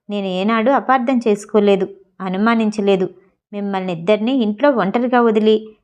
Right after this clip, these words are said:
నేను ఆఫీస్కి పోయేదాన్ని. ఎవరైనా సందేహించినా, "ఛా, అలాంటిదేం లేదు, వాళ్ళు చిన్నపిల్లలు, అలాంటి వాళ్ళు కాదు" అనేదాన్ని. ఇప్పుడిలా చేస్తే ఇంతకాలం నుంచి మీ మధ్య ఏదో ఉందని,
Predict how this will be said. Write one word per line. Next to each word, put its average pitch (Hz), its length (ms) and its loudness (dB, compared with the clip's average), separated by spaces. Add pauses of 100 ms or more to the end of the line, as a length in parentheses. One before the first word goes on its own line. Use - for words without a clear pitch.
(120)
నేను 254 200 -6
ఆఫీస్కి 233 420 -4
పోయేదాన్ని. 202 680 0 (420)
ఎవరైనా 175 500 -4
సందేహించినా, 240 920 2 (400)
"ఛా, 226 200 -8 (200)
అలాంటిదేం 196 680 2
లేదు, 202 440 2 (100)
వాళ్ళు 202 220 4
చిన్నపిల్లలు, 240 720 2
అలాంటి 226 380 2
వాళ్ళు 220 280 2
కాదు" 233 360 2
అనేదాన్ని. 214 720 2 (420)
ఇప్పుడిలా 262 420 -2
చేస్తే 214 720 0 (280)
ఇంతకాలం 214 600 -4
నుంచి 220 280 -2
మీ 269 140 4
మధ్య 190 340 2
ఏదో 220 360 6
ఉందని, 214 540 2